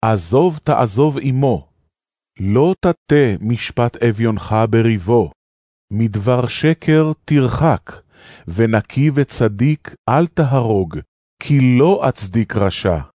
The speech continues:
ושוחד לא תיקח, כי השוחד יעוור פיקחים,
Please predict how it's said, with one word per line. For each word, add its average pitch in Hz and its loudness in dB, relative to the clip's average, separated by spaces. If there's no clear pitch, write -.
ושוחד 143 0
לא 117 2
תיקח, 127 -2
כי 110 -2
השוחד 113 -2
יעוור 110 2
פיקחים, 117 -2